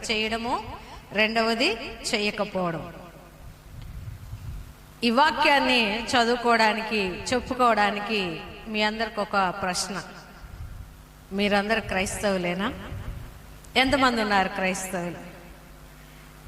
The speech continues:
యేసు ప్రభు నమ్ముకున్న వారే కదా. దేవునికి స్తోత్రం. అయితే ఈ మాట యేసు ప్రభుని నమ్ముకున్న వారికే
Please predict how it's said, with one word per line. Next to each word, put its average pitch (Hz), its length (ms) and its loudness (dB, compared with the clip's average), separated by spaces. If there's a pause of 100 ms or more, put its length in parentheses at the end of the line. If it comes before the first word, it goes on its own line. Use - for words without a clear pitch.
(180)
యేసు 254 400 6
ప్రభు 220 380 2
నమ్ముకున్న 214 600 0
వారే 185 260 2
కదా. 190 280 0 (800)
దేవునికి 196 540 2
స్తోత్రం. 180 600 0 (180)
అయితే 208 760 2 (600)
ఈ 202 60 0
మాట 220 360 6 (1400)
యేసు 330 400 6
ప్రభుని 254 560 2
నమ్ముకున్న 240 520 4
వారికే 208 540 4